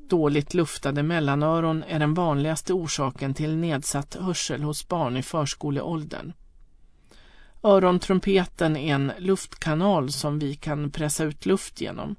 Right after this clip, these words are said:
Hos mindre barn är den inte fullt utvecklad, vilket kan göra att barnet hör sämre. Problemen går vanligen över utan behandling. Ofta blir det bättre från fyraårsåldern. Ibland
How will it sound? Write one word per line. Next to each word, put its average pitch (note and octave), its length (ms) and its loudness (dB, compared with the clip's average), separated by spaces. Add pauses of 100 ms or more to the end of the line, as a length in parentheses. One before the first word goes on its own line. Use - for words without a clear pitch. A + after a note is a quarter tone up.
(480)
Hos - 320 0
mindre A#3 380 8
barn C3+ 320 4
är D#3+ 120 -2
den D#3 180 2
inte D3+ 240 0
fullt F3 380 -2
utvecklad, - 840 -4 (360)
vilket E3 320 0
kan E3+ 200 0
göra E3 360 4
att - 180 -6
barnet C#3+ 460 2
hör F#3+ 280 4
sämre. F3+ 560 -2 (880)
Problemen D#3+ 640 4
går D3+ 180 4
vanligen D#3 560 2
över F3 400 4
utan D3+ 340 2
behandling. F#3 720 -2 (400)
Ofta - 420 4
blir E3+ 220 4
det G#3+ 80 4
bättre G3 500 0
från D3+ 240 -2
fyraårsåldern. F3+ 960 -2 (680)
Ibland A3 520 4